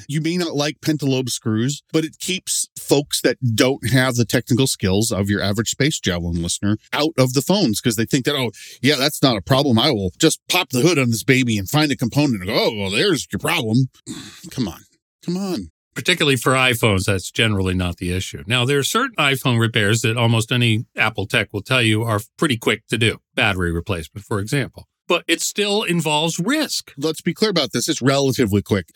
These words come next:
Speaker 1: Getting the battery out of an iPhone or a Samsung or a Google Pixel
Speaker 2: Mm-hmm.
Speaker 1: is not a twenty-minute in and out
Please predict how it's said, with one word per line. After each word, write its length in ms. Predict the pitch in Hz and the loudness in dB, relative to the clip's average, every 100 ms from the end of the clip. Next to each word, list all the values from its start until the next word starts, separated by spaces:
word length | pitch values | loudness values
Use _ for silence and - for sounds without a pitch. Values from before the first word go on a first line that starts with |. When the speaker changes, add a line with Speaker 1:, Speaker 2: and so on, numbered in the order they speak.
| - 113 | -8 0
Speaker 1:
Getting 400 | 143 151 165 143 | 2 4 4 4
the 340 | 117 110 127 | 0 2 2
battery 460 | 117 127 123 131 123 | 4 2 2 2 0
out 140 | 107 123 | 0 0
of 60 | |
an 60 | 120 | 2
iPhone 460 | 113 113 113 110 107 | 0 2 2 2 0
or 160 | 95 104 | 0 0
a 40 | |
Samsung 680 | 127 127 117 117 117 110 117 - | 0 0 0 0 0 0 -2 0
or 180 | 107 | 0
a 40 | 113 | 2
Google 280 | 107 113 117 | 2 2 0
Pixel 440 | - - - 80 _ | -2 -4 -10 -12 _
Speaker 2:
Mm-hmm. 240 | 117 107 113 127 | 4 4 2 0
Speaker 1:
is 200 | 127 101 | 0 2
not 360 | 110 110 110 - _ | 2 2 -2 -6 _
a 80 | 110 | -6
twenty-minute 500 | - 120 104 101 95 | 0 2 2 0 -4
in 120 | 101 | -2
and 100 | 98 | -2
out 160 | 92 90 | -2 -6